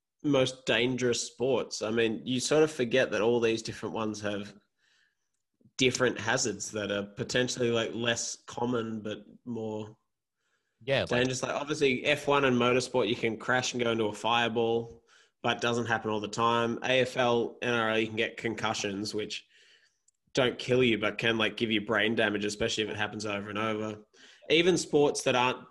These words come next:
Speaker 1: like, really sports, like pro wrestling, like,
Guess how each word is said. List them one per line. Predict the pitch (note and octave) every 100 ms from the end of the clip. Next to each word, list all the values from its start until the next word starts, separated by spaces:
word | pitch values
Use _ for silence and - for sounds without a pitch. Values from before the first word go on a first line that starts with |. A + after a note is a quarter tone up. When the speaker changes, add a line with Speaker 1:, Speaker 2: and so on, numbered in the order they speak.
| _ A2
Speaker 1:
like, | A2+ -
really | A2+ A#2+ A#2+ A2+
sports, | G#2 B2 B2+ -
like | A2 - -
pro | - B2 A2
wrestling, | A2+ - G#2+ F#2
like, | G2 G2+ G2+